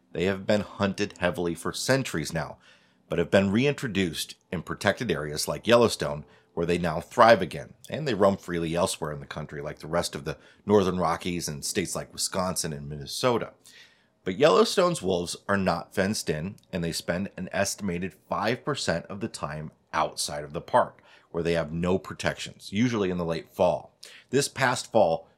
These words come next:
twenty-four Yellowstone collared wolves were killed by hunters, the most since they were reintroduced in nineteen ninety-five. But that may be changing.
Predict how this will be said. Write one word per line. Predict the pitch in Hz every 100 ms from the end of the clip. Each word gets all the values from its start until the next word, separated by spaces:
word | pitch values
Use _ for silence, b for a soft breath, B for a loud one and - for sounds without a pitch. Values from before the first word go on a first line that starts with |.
| _
twenty-four | - 107 139 131 117 107 98
Yellowstone | 87 87 90 - 87 90
collared | - 92 104 107 101
wolves | 90 104 90 80 - b b b
were | 92
killed | - - 117 104 104
by | - 85
hunters, | - 110 95 80 - - b b b
the | 87
most | 90 107 120 - -
since | - 101 85
they | -
were | 90 82
reintroduced | 80 104 110 - 92 85 80 - -
in | 95
nineteen | 85 80 - 82
ninety-five. | 78 78 73 92 80 - - _ _ B B B
But | 98 -
that | 143 185 -
may | 113 117
be | 113
changing. | 117 - 156 113 76